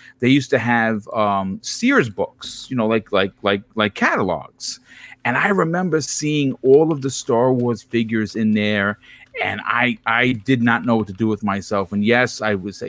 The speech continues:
you know, Grandma was always good for the hookup, if you, if, if, if, you know, if you know what I'm talking about. And she wound up buying me, I,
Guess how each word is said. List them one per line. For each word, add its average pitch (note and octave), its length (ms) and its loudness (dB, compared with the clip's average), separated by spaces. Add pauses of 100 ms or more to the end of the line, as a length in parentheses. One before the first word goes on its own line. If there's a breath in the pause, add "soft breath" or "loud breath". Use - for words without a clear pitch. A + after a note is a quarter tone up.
you A2+ 120 0
know, A#2 160 2
Grandma D3 500 2
was A#2+ 180 0
always C3+ 220 6
good A#2+ 240 2
for A2 360 0 (260 soft breath)
the A#2+ 80 2
hookup, - 480 -2
if G#2+ 180 -12
you, G#2+ 240 -2
if, G#2 180 -2
if, G#2 300 -4
if, G#2 200 -4
you A2 140 -2
know, G2+ 120 0
if G2 120 -4
you A#2+ 60 2
know B2 100 2
what A2 140 2
I'm G2+ 120 0
talking G#2 360 0
about. G2+ 380 0 (320 loud breath)
And G#2+ 120 -4
she D3+ 220 2
wound D3 320 0
up A2 140 0
buying A2 400 2
me, G2 360 0
I, A2 160 -2